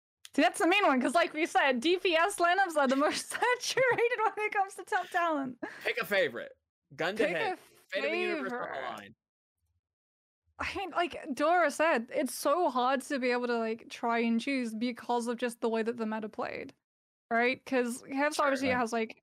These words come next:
Speaker 1: a very, very, very, very, very strong, uh, hit scan. He's got a very good Genji. He has, like, a lot of really good hero pools. I
Speaker 2: Mm-hmm.
Speaker 1: could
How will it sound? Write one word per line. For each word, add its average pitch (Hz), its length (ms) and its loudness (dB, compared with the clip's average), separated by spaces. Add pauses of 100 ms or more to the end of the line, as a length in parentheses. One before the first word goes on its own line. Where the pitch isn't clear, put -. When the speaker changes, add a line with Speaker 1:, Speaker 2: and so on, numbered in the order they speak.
Speaker 1:
a 277 120 2
very, 247 480 2
very, 226 340 -2
very, 220 360 -2
very, 220 360 -4
very 214 280 -4
strong, - 520 -8 (500)
uh, - 80 -12
hit 254 240 -2
scan. 247 300 0
He's 233 160 4
got 233 140 -6
a 220 40 -8
very 233 220 -6
good - 180 -12
Genji. 254 380 0
He 240 80 -2
has, 233 160 -2
like, 226 160 -2
a 233 40 0
lot 226 160 0
of 214 120 -6
really 220 220 -4
good 214 140 -8
hero 226 300 -2
pools. 349 240 -2 (420)
I 269 160 2
Speaker 2:
Mm-hmm. 277 60 -4
Speaker 1:
could 330 180 2